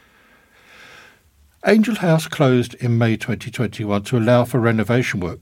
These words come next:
but was left in a hazardous condition and at risk of collapse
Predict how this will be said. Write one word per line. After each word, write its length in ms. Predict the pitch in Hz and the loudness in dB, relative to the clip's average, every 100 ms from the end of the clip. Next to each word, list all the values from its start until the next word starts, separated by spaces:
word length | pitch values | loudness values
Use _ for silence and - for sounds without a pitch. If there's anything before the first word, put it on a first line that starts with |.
| - | -2
but 320 | 120 - - - _ _ | -2 -2 -10 -18 _ _
was 160 | 127 107 | -8 -2
left 360 | 135 170 - - | 0 0 -4 -2
in 140 | 135 | 0
a 140 | 135 135 | 0 -2
hazardous 640 | - - 190 - 113 98 | -6 -8 -8 -6 -6 -6
condition 580 | - 98 98 - 98 113 | -4 -4 -4 -6 -8 -8
and 140 | 120 113 | -4 -4
at 140 | 117 | 2
risk 300 | 156 - - | 2 2 -4
of 120 | - | -12
collapse 520 | - 107 90 - - | -10 -10 -10 -12 -16